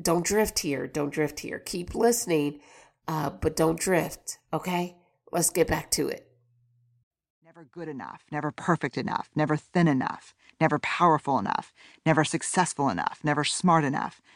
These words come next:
Speaker 2: never certain enough, never safe enough, never extraordinary enough. We get scarcity because we live it.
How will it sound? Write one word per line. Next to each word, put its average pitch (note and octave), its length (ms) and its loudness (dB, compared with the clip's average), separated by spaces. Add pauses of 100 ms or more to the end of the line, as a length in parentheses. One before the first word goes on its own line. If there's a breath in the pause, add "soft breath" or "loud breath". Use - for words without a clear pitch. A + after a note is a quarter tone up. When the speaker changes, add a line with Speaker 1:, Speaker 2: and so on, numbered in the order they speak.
(120)
Speaker 2:
never D3+ 160 4
certain - 400 0
enough, - 360 -4
never D3 200 0
safe - 420 -2
enough, - 380 -4 (260 soft breath)
never D#3 140 6
extraordinary C3 840 2
enough. - 480 -8 (1120)
We G#3 240 6
get F3 300 4
scarcity E3+ 720 -2 (420)
because D#3+ 260 2
we D3 120 0
live C3 240 -4
it. - 180 -10